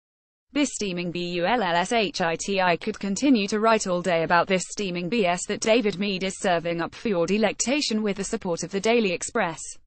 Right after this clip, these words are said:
If you want to find out more and debunk any particular story, well, see my Debunking Doomsday blog. And many more get shared on the Doomsday Debunked Facebook group and debunked there.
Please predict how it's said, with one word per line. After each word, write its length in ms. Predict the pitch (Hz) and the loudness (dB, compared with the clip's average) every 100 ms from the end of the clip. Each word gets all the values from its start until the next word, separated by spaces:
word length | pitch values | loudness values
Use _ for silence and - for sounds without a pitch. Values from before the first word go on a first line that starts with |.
| _ _ _ _ _ - | _ _ _ _ _ -4
If 160 | 311 | -2
you 140 | 339 285 | 2 2
want 160 | 254 | 2
to 80 | 240 | 2
find 260 | 233 208 190 | 2 2 4
out 200 | 165 190 | 2 2
more 220 | 269 240 | 0 2
and 120 | 233 | 2
debunk 400 | 214 202 214 180 | 2 2 0 0
any 160 | 196 202 | -4 -4
particular 480 | - 202 - 175 | -2 -2 -2 -4
story, 460 | 165 - 254 220 185 | -4 0 2 2 2
well, 280 | 208 285 247 | 4 6 4
see 240 | - 269 | 2 0
my 240 | 214 165 170 | 2 0 0
Debunking 600 | 214 196 190 175 233 240 | 0 0 0 -2 -2 0
Doomsday 460 | 208 196 208 196 | 2 0 0 -2
blog. 400 | 196 214 156 151 - _ _ _ _ _ - | 0 0 0 -4 -10 _ _ _ _ _ -10
And 180 | 220 220 | -2 2
many 240 | 208 196 | 2 2
more 200 | 180 185 | 0 0
get 200 | 190 180 | 2 0
shared 300 | - 208 185 | 0 2 2
on 120 | 180 170 | 2 -2
the 80 | |
Doomsday 640 | 170 247 196 156 151 185 214 | 0 2 0 -2 -2 0 2
Debunked 420 | 196 170 170 - - | 2 2 0 -4 -2
Facebook 420 | 202 180 - 165 | 0 0 -2 -4
group 320 | 170 160 165 | 0 -2 -2
and 140 | 202 196 | -4 0
debunked 500 | 202 190 170 156 - | 0 2 -2 -4 -2
there. 340 | 208 165 160 | 0 0 -4